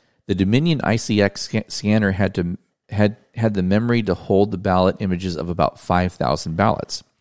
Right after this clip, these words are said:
the official said. "After my staff and I did a test to confirm the ma-, that the max was five thousand ballots, we consulted upper management and made the determination that we would swap out memory cards at three thousand ballots. We swapped out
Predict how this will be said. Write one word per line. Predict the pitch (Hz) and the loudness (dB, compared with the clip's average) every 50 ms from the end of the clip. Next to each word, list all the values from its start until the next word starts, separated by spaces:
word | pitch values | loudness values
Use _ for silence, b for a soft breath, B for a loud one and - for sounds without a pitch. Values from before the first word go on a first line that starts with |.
| - _ | -20 _
the | - 78 | -10 -8
official | 76 - 80 76 - 64 | -6 -4 -4 -4 -4 -6
said. | 62 - - - 52 52 55 - _ B B B B B B B B B | -6 -6 -6 -8 -8 -10 -12 -16 _ B B B B B B B B B
"After | - 101 110 - 113 | 0 0 2 2 2
my | 104 101 98 | 2 2 2
staff | - - 113 117 123 - | 2 2 2 2 2 2
and | - 107 | 0 0
I | 98 95 | 0 0
did | 87 98 90 82 | 2 0 -2 -2
a | 82 | -4
test | - - - 104 - - | -6 -4 -4 -6 -4 -4
to | - | -6
confirm | 85 - 85 80 - - - 131 139 120 | -8 -6 -8 -10 -6 -4 -4 -2 -2 0
the | 95 87 | 0 0
ma-, | 87 80 - - | 0 0 -2 -2
that | - 95 85 | -6 -8 -6
the | 90 87 | -4 -2
max | 90 87 90 - 87 | -2 -2 -2 -2 -4
was | 85 - | -6 -4
five | - - 110 147 147 | -2 -2 0 0 0
thousand | - - 85 80 - 82 80 | 0 0 0 0 0 -2 -2
ballots, | 78 80 85 90 - - - b b b b b b b | -2 0 -2 -2 -4 -8 -14 b b b b b b b
we | - 117 | -4 -4
consulted | - 117 110 104 - 120 117 - - 110 - - - | -4 -4 -4 0 0 0 2 2 0 -2 -2 0 0
upper | 104 - - 113 104 | 0 0 0 0 0
management | 98 95 95 95 92 - - 101 90 - - | 0 0 0 0 -2 -4 -4 -4 -4 -4 -4
and | 92 87 87 | -4 -2 0
made | 85 90 92 95 87 | 0 2 2 2 0
the | 92 | -2
determination | 85 87 - - - 95 90 85 80 76 78 - - 85 78 76 | -4 -4 -4 -2 0 0 2 2 0 0 0 -2 -2 -4 -2 -2
that | 78 - | -4 -4
we | 90 87 | -2 -2
would | 82 80 - | -4 -4 -4
swap | - - - 110 - - 107 | -6 -4 -2 -2 0 0 0
out | 95 80 | 0 0
memory | 78 87 82 82 78 76 73 | 0 -2 -2 -2 -2 -4 -4
cards | - - 80 73 67 65 - - - _ - | -4 -4 -2 -2 -2 -2 -6 -10 -16 _ -8
at | 98 - | -8 -8
three | - - - 147 170 170 | -8 -6 -2 0 0 0
thousand | - - 85 69 67 - 87 65 | 0 -2 -2 -2 -4 -6 -6 -6
ballots. | 67 - - - - - - - b b b b b b b b | -6 -6 -6 -6 -10 -12 -16 -16 b b b b b b b b
We | 101 101 | 0 0
swapped | 98 - - 117 127 139 - 113 | 0 2 2 2 2 2 2 4
out | 101 98 95 87 | 4 4 4 2